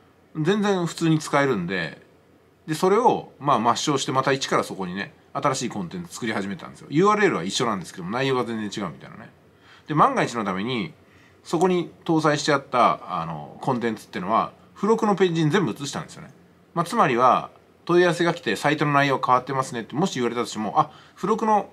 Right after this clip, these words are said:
方に全部入ってますから、全然大丈夫です」みたいな感じ。プラスアルファ、その頃に契約した人が私の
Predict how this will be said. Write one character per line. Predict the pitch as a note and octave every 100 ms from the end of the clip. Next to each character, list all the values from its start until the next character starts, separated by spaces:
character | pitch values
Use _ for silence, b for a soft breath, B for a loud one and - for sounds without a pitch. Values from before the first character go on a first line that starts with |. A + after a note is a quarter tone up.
| -
方 | G#3
に | D3+ F#2+
全 | C3
部 | C3
入 | C#3
っ |
て | A2
ま | F#2
す |
か | -
ら、 | F2
全 | G2 B2+
然 | A#2+
大 | A#2+
丈 | G#2+
夫 | D#2
で |
す」 | - -
み | F#3+
た | E3+
い |
な | D#3+
感 | E3+
じ。 | E3+
プ | F#3 D#3
ラ |
ス | D#3+
ア | D#3+
ル | G#2+
フ |
ァ、 | B2 - B B B -
そ | -
の | F3
頃 | E3+ D#3+ C3
に | C#3+ G#2
契 | - A2+
約 | G#2 -
し | -
た | G2+
人 | A2+
が | C#3
私 | A2+ G2+ -
の | A2+ F#2+